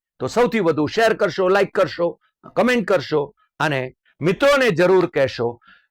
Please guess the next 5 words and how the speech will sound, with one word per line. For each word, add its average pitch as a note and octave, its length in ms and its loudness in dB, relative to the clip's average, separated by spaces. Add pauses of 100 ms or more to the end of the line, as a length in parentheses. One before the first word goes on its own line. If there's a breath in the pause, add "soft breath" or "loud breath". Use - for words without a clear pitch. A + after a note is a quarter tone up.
(120)
કે D#3 100 -2
સાચી C4 460 0
વાત, D#3+ 280 4 (380)
ટકોરાબંધ A3 680 2
વાત, D3 260 2